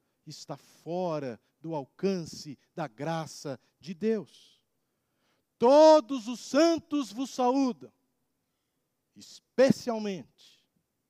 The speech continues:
especialmente os da casa de César. Oh, meus irmãos, a casa de César era um lugar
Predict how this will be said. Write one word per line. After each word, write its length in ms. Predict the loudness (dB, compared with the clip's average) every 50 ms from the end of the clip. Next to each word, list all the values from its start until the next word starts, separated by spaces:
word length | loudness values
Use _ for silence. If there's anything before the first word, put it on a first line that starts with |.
| _ _ _ _ _ _ _ _ _ _ _ _ -20
especialmente 1700 | -20 -18 -18 -18 -20 _ _ _ _ -4 -2 -2 -2 -2 -4 -6 -8 -6 -6 -6 -8 -8 -8 -10 -12 _ _ _ -20 -20 _ _ _ _ _ _ _ _ _ _ _ _ _ _ _ _ _
os 160 | -18 -16 -14
da 120 | -14 -16
casa 580 | -16 _ -12 -12 -10 -10 -12 -14 -14 -16 -16 -18 _ _ _ _ _ _ _ _ _ _ _ _ _ _ _ _
de 120 | -20 -20
César. 540 | -18 -16 -14 -12 -12 -12 -12 -14 -18 -20 _ _ _ _ _ _ _ _ _ _ _ _ _ _ _ _ _ _ _ _ _ _ _ _ _
Oh, 180 | -6 -6 -4 -4
meus 200 | -4 -6 -8 -8
irmãos, 500 | -8 -8 -8 -8 -8 -10 -14 -16 -14 -14
a 80 | -14
casa 600 | -12 _ -8 -6 -6 -4 -6 -6 -8 -8 -8 -8 -8
de 100 | -10 -12
César 760 | -14 -10 -6 -4 -2 -2 -4 -4 -6 -6 -6 -6 -6 -6 -10 -14 -20 _ _ _ _ _ _ _ _ _ _ _ _ _ _ _ _ _ _ _ _ _ _ _ _ _ _ _ _ _ _ _ _ _ _ _ _ _ _ _ _ _ _ _ -2
era 180 | 0 0 0
um 80 | 0 -2
lugar 640 | -4 -4 -2 0 2 2 2 2 2 2 0 0